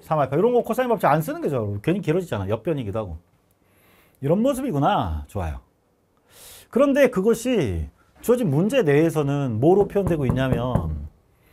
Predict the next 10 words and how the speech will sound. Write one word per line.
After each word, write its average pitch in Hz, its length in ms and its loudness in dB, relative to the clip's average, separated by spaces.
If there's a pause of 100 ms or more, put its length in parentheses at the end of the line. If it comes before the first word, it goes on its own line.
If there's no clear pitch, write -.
(580)
요 185 340 8
삼과 277 800 2 (140)
초점의 269 600 -6
차로 311 300 0
표현되고 170 360 -4
있다고. 76 600 -10 (540)
그렇죠? 208 400 -6 (1000)
삼과 254 560 0
초점의 214 360 -4
차. 175 400 0